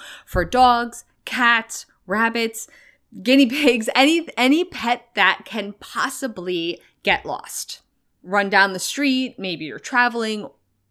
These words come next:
maybe they got out the front door, whatever it is. So this is a follow-up to my previous episode about microchipping your dog,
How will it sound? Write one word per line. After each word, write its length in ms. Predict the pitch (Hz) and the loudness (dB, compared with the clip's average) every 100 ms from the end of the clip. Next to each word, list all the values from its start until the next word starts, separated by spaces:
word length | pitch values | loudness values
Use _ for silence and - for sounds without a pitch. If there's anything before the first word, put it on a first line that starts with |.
| _ _ _ | _ _ _
maybe 320 | - 190 180 | -4 -2 0
they 140 | 180 170 | -2 -2
got 220 | 170 170 | 0 0
out 120 | 147 | -2
the 60 | 123 | -6
front 300 | - 156 - | -12 -10 0
door, 260 | 226 233 | 0 2
whatever 560 | 214 202 214 214 214 214 | -2 -2 0 2 2 -2
it 80 | 175 | -4
is. 320 | - 65 - _ _ | -8 -16 -20 _ _
So 100 | - | -8
this 320 | 233 269 403 | -4 0 0
is 100 | 427 | 0
a 80 | 359 | -2
follow-up 880 | 285 - - 208 214 220 156 143 - _ _ _ _ - | -2 -6 2 4 4 2 -4 -6 -8 _ _ _ _ -12
to 380 | - 247 226 208 | -4 0 0 0
my 180 | 196 185 | 0 -2
previous 680 | - - 339 339 330 262 | -6 0 2 4 2 -2
episode 640 | 165 - 165 165 151 147 - _ - _ - | -4 -6 -8 -8 -8 -8 -12 _ -20 _ -4
about 720 | 214 196 190 180 175 - - | 0 4 4 4 0 -4 -4
microchipping 640 | 220 214 247 - 220 185 | 0 0 -2 -8 -8 -8
your 100 | 165 | -6
dog, 380 | 160 107 55 - | -6 -8 -8 -14